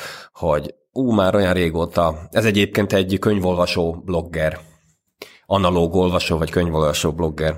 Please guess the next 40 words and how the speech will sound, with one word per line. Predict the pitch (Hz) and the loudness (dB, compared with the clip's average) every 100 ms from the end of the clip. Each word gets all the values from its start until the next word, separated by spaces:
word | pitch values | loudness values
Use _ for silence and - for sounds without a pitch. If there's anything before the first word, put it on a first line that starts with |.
| - | -8
és | - - | -10 -4
föltette | 113 107 90 - | 0 0 -2 -6
sztoriba, | - 101 98 95 | -6 -2 -2 -2
hogy | 95 | 0
nagyon | 104 95 | 0 0
régóta | 92 90 90 90 | -2 -4 -4 -4
szeretnék | 85 101 87 - 80 | -2 -2 -4 -4 -2
már | 87 | -2
találni | - 90 87 82 | 0 2 2 4
egy | 82 95 | 2 2
igazán | 95 80 78 | 2 2 0
tartalmas | 78 78 - 78 78 - | 0 0 0 0 -2 -2
print | 98 80 | -2 0
magazint, | 107 101 92 87 85 | 2 2 2 2 0
és | 80 80 | 0 0
évek | 90 82 - | 0 0 -2
óta | 78 78 | -4 -4
keresem, | 90 80 - 80 80 - - - - - - | -2 -2 -2 -4 -4 -10 -16 -14 -14 -16 -14
hogy | - | -6
mi | 85 85 | 0 2
legyen | 78 76 82 | 2 2 2
az, | 98 92 - - - | 2 0 -6 -18 -2
és | 101 - | 0 0
most | 87 90 | -2 0
megtaláltam, | 87 - 78 69 73 76 | -2 0 2 2 0 -2
és | 67 - | -2 -2
itt | 101 - | -2 0
van, | 82 | -2
és | 76 - | -2 -2
elképesztő, | 85 78 - 53 - - 73 | -2 -2 -4 -8 -8 -6 -6
és | - | -4
föltette | 76 76 78 78 | -4 -4 -2 -2
a | |
Magyar | 76 78 80 | 0 -2 0
Krónikát. | 92 90 90 90 | 0 2 2 2
Ezek | 101 98 | 2 2
nekünk | 98 101 98 | 2 2 0
hihetetlenül | 92 85 78 71 76 78 78 76 | 2 2 2 0 0 0 -2 -2
inspiráló | 85 80 82 78 76 71 | -4 -2 0 0 0 -2
visszajelzések. | 69 - 73 71 71 60 - | -6 -8 -10 -12 -12 -14 -16